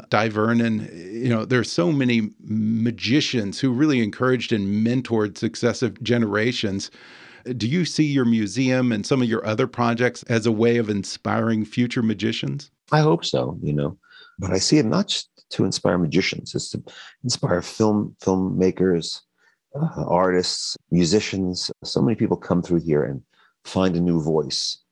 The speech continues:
Speaker 2: by being here. J J Abrams over to the side there, he, he has a mystery box, what's called. He signed one for me over there. But he was inspired as,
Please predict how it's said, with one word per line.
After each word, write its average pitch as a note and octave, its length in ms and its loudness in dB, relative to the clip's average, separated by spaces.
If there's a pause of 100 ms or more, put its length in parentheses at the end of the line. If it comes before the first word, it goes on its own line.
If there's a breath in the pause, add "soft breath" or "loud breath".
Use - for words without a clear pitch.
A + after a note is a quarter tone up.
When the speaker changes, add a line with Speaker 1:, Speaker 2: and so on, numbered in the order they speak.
Speaker 2:
by D2+ 160 0
being C#2+ 320 -4
here. - 220 -6 (100)
J F#2 180 4
J F#2 120 2
Abrams E2 760 0 (100)
over E2+ 240 -2
to D2 60 -4
the - 120 -2
side D#2+ 320 0
there, D#2 100 2
he, D#2 160 -2 (480)
he - 100 2
has C#2+ 200 2
a - 160 -2 (180)
mystery G2+ 440 2
box, C#2 480 -4
what's - 160 -6
called. - 320 -4
He F2+ 60 -6
signed E2+ 360 0
one C#2 140 -4
for - 120 -16
me A#1+ 140 -4
over C2 180 -2
there. C#2 200 -4 (160)
But F2+ 160 0
he A#2+ 140 4
was G#2+ 140 2
inspired D2+ 460 0
as, - 180 -8